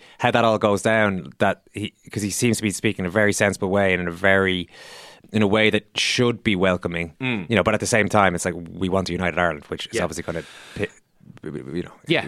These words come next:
Speaker 1: g-, gets, gets on the wrong side of some people in
Speaker 2: Yeah.
Speaker 1: those communities.
Speaker 2: I mean, he, he welcomed, he welcomes the Orange Order into his school all the time.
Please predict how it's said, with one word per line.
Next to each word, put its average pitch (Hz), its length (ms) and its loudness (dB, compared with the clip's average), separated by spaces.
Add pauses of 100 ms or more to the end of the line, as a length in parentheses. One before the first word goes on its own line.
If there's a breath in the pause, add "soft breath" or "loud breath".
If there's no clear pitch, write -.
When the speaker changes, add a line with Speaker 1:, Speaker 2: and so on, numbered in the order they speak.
(120)
Speaker 1:
g-, 98 160 -2
gets, 120 200 0 (100)
gets 123 240 0
on 123 100 2
the 113 80 4
wrong 107 220 4
side 92 280 2
of 87 60 -8 (160)
some 90 160 -4
people 90 200 -4
in 85 60 2
Speaker 2:
Yeah. - 40 -2
Speaker 1:
those 85 160 -6
communities. - 460 -16
Speaker 2:
I 151 40 -4
mean, 156 140 0
he, 135 300 -4
he 143 160 -2
welcomed, 131 560 -2 (100)
he 110 120 -6
welcomes 156 400 -2
the 127 80 0
Orange 123 320 2
Order 107 340 4
into 95 260 -4
his 92 100 -6
school 92 320 -2
all 87 180 -2
the 80 60 -6
time. 76 240 -12